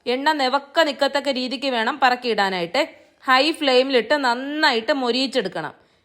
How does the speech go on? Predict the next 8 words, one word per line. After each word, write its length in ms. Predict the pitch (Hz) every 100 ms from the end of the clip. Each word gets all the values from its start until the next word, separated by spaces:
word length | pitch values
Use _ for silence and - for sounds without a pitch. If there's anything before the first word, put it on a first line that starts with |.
| _
ഈർപ്പം 460 | 247 277 302 330 311
ഒട്ടും 220 | 277 - 294
ഇല്ലാത്ത 400 | 262 262 277 277 285
രീതിയിൽ 380 | 254 247 247 254 285
മൊരിയിച്ചെടുക്കണം 680 | 233 226 269 - 185 180 185
കേട്ടോ. 200 | 247 208 165 - _ _ 233
എണ്ണയിലേക്ക് 580 | 247 277 285 277 277 320 269
മീൻ 160 | 269